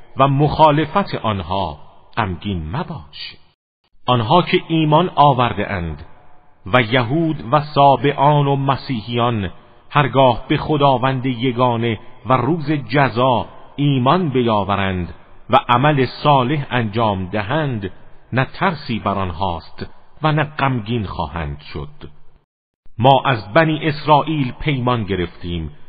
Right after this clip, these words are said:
و رسولانی به سوی آنها فرستادیم، ولی هر زمان پیامبری حکمی بر خلاف هوسها و دلخواه آنها می آورد، عده‌ای را تکذیب می کردند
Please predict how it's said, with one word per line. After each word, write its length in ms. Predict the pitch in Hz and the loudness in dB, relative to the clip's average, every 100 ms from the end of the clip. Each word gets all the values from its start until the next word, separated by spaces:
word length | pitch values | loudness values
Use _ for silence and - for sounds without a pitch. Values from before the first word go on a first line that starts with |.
| - 104 | -12 2
و 80 | |
رسولانی 960 | 139 139 147 - 160 135 170 135 123 101 | 2 4 0 0 0 4 4 4 0 0
به 60 | 127 | -2
سوی 360 | - 120 101 | -2 -4 -2
آنها 400 | - 107 92 92 | -2 -2 -2 -2
فرستادیم، 880 | 87 92 85 - 85 76 76 71 67 - - _ - - - - | -2 -4 -6 -6 -10 -8 -10 -10 -12 -16 -20 _ -20 -20 -20 -6
ولی 220 | 107 113 101 | -2 0 -2
هر 260 | - 214 | 2 2
زمان 420 | - 120 113 98 - - - - | 2 2 2 0 -6 -12 -16 -8
پیامبری 760 | 143 151 147 127 147 160 131 - - - - | 2 6 6 6 2 2 -2 -4 -14 -14 0
حکمی 520 | 202 - 139 143 120 | 0 0 -2 0 0
بر 200 | 127 131 | 0 0
خلاف 600 | - 139 143 180 139 147 | 0 0 2 2 2 -4
هوسها 720 | - 135 127 117 - 127 117 | 0 2 2 -2 -2 0 2
و 80 | 117 | 0
دلخواه 600 | 107 117 107 120 113 101 - | -2 -4 -2 0 0 -2 -6
آنها 400 | 110 92 104 101 | -6 -4 -2 -2
می 280 | 104 120 - | -2 -6 -2
آورد، 680 | 120 110 127 120 107 92 90 - - - - | -2 0 -2 -2 -4 -8 -10 -12 -16 -14 -2
عده‌ای 580 | 156 151 - 180 147 123 | -2 0 2 2 2 2
را 200 | 123 110 - | 2 2 -4
تکذیب 460 | 139 - 139 170 - | -8 -6 -10 -10 -6
می 120 | 113 95 | -6 -6
کردند 640 | 101 87 90 90 82 | -8 -6 -4 -4 -6